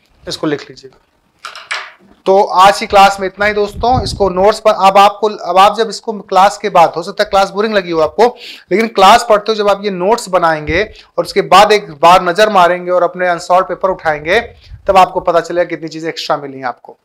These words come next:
कभी भी देखिए, हम जानते हैं इसकी ही किताब आती है, हम लोग पढ़ाने के पहले सारी चीजें पढ़ते हैं, ठीक है,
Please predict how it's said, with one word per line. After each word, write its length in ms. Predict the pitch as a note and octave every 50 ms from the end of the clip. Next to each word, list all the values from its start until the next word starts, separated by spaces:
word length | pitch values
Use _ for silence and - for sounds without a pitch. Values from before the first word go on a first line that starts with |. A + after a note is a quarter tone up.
| _ - - - - _ _ _ _ _ -
कभी 320 | - F#3+ F#3 G3 A#3 B3 A#3
भी 240 | G#3+ A#3+ B3 B3+ A#3+
देखिए, 340 | - - G3 G3 G3 - E3+
हम 180 | D3 D#3 F#3 F#3
जानते 300 | G3+ G3 G3+ G3+ F#3+ A3+
हैं 80 | G#3+
इसकी 140 | - - A3
ही 100 | G3+ G3+
किताब 300 | F#3+ - E3+ F#3 F3 E3
आती 240 | D#3 D3 - - C#3
है, 140 | - - - _ _ _ -
हम 120 | E3 E3+
लोग 140 | F#3+ G3 G3 -
पढ़ाने 300 | F3+ E3 F3 F#3 G3 G3
के 80 | G3+
पहले 180 | G3 G3+ G3+ G3
सारी 180 | G3 - F3
चीजें 160 | E3+ F3 F3 E3+
पढ़ते 300 | E3+ D3 - - - C#3+
हैं, 160 | A#2 A#2 _ _ _ _ _ _
ठीक 180 | - B3 A#3 -
है, 120 | - -